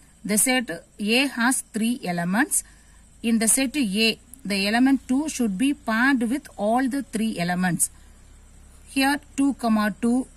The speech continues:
two, comma minus two, two, comma three. And next element minus two should be paired with all the three elements, minus two, comma two, minus two, comma minus two, minus two, comma three.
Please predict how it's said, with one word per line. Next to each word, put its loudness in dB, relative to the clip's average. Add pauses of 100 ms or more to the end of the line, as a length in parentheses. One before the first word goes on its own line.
(160)
two, 2
comma 0
minus 2
two, -2 (160)
two, -2
comma -2
three. -6 (1000)
And 2 (160)
next -2 (140)
element 2 (140)
minus 2
two -2
should -2
be 0
paired 0
with -6 (1200)
all 4
the 2
three -2
elements, -2
minus 2
two, -2
comma -2
two, 0 (240)
minus 2
two, -2
comma -2
minus 0
two, -4
minus -2
two, -4
comma -2 (260)
three. -6